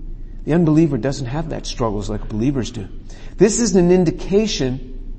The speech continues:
that you're saved, not an indication that you're not saved. It's an indication that you're saved because the unbeliever doesn't have this struggle. Verse nine, he says, "I once lived apart from the law,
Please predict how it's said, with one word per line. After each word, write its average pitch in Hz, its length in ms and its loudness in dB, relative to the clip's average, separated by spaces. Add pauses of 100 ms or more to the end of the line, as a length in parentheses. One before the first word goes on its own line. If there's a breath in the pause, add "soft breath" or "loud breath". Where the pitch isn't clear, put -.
(200)
that 196 160 4
you're 208 100 4
saved, - 840 2
not 220 260 6
an 214 120 6
indication 170 600 4
that 175 120 2
you're 175 120 8
not 233 280 4
saved. 143 320 2
It's - 200 -2
an 220 100 4
indication 220 560 2
that - 100 -2
you're 226 100 -2
saved - 680 0 (500 loud breath)
because 185 260 2
the 180 140 0
unbeliever 196 480 4
doesn't 185 300 0
have 208 240 -2
this 175 120 0
struggle. - 540 0 (1120 loud breath)
Verse 180 280 6
nine, 175 600 6 (760 loud breath)
he 170 100 6
says, 196 360 8
"I 170 120 10
once 196 720 6
lived 196 400 8
apart 208 480 4
from 196 180 4
the 180 100 8
law, 175 760 4